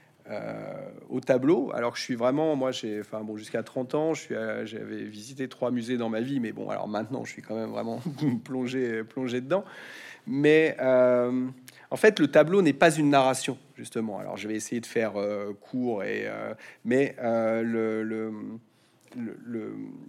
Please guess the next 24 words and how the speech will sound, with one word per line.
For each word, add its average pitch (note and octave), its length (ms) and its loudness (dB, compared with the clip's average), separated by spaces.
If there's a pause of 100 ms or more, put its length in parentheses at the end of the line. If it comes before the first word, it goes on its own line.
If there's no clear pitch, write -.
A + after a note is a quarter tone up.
(220)
une C3 120 4
narration, D3 460 8
c'est - 200 -4
une C#3 140 4
chaîne, C3+ 420 4
hein. A#2 240 -6
Euh, G#2+ 340 -6
Jacobson B2 600 2
vous A2+ 160 -4
expliquerait, A#2 380 -2
enfin, B2+ 140 2
c'est, A#2+ 220 0
c'est, A2+ 360 -4
c'est A#2 140 -12
quelque A#2+ 160 -8
chose A#2 180 0
de B2 80 0
syntaxique, C#3 600 0
c'est-à-dire A2+ 400 -6
qu'on A2+ 280 -4
avance, B2+ 580 0
sujet, A2+ 460 -4
verbe, B2+ 300 2
complément. B2+ 540 0